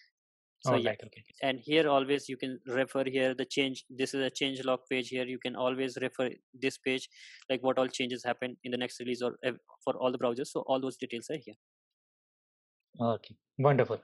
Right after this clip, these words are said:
Speaker 2: wonderful. So, uh, I guess I, uh, like, uh, thanks, uh, Sanjay, for this, uh, wonderful demo, especially the tutorial part of it.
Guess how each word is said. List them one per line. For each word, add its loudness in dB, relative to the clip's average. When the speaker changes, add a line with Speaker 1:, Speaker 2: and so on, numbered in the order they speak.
Speaker 2:
wonderful. -2
So, 12
uh, 12
I 8
guess 12
I, 10
uh, 10
like, 8
uh, 6
thanks, 6
uh, 10
Sanjay, 8
for 12
this, 2
uh, 8
wonderful 8
demo, 10
especially 6
the 8
tutorial 4
part 4
of 0
it. 0